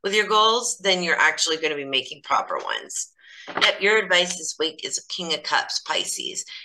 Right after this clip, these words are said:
You're focusing emotionally on what's gonna help everybody overall, but your focus is first on you. Kind of like that whole saying, you, you know, the plane's crashing or going down and the oxygen masks fall, you gotta put the oxygen mask on yourself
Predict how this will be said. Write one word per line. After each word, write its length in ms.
You're 260
focusing 580
emotionally 680
on 100
what's 200
gonna 200
help 380
everybody 520
overall, 560
but 120
your 220
focus 760
is 200
first 380
on 260
you. 200
Kind 200
of 100
like 220
that 200
whole 220
saying, 420
you, 100
you 120
know, 320
the 100
plane's 420
crashing 680
or 140
going 320
down 460
and 120
the 60
oxygen 540
masks 460
fall, 280
you 80
gotta 260
put 140
the 80
oxygen 500
mask 320
on 100
yourself 340